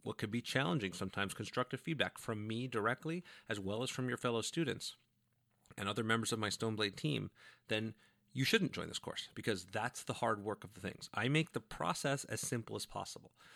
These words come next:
I make the steps and the next steps, what to do, as easy as I can, but the truth of the matter is the hard work still has to come from you. And so that's the kind of person that I wanna see in this course.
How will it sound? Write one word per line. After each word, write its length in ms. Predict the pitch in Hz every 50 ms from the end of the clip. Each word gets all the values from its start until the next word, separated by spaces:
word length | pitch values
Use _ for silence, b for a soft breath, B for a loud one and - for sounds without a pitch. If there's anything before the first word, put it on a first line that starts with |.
| B B B
I 100 | - 98
make 260 | 104 110 104 - -
the 160 | - 104 - - B B
steps 540 | B - - - - 135 - - - - - -
and 100 | - 104
the 60 | 101 98
next 280 | 101 120 123 - -
steps, 340 | - 131 117 - - - - - _ -
what 260 | - 98 107 - -
to 80 | - -
do, 320 | 104 101 107 104 104 101 - B B B B B B -
as 160 | 98 98 - -
easy 300 | 127 135 143 135 131 120
as 120 | 104 90
I 100 | 98 95
can, 480 | - - - 156 156 107 92 90 - - - _ _ _
but 140 | - 95 95
the 80 | - 180
truth 240 | - - - 147 131
of 100 | - 135
the 60 | 123
matter 260 | 120 113 110 107 101
is 180 | 101 98 - - B B B B B -
the 80 | 92
hard 280 | 90 - - 113 113 107
work 220 | 104 104 98 -
still 200 | - - - 104
has 200 | 92 107 95 -
to 100 | - -
come 200 | - - 90 85
from 200 | - - 90 90
you. 100 | - - - - B B B B B
And 100 | 98 90
so 140 | - 95 85
that's 320 | 82 - 101 101 - -
the 120 | - - -
kind 360 | - - - 135 135 143 139
of 80 | 123
person 320 | - - 139 131 - - 113
that 80 | 110
I 60 | 101 104
wanna 180 | 104 104 101
see 140 | - - 101
in 80 | 101 95
this 100 | 90 -
course. 480 | - - 120 107 95 90 - - -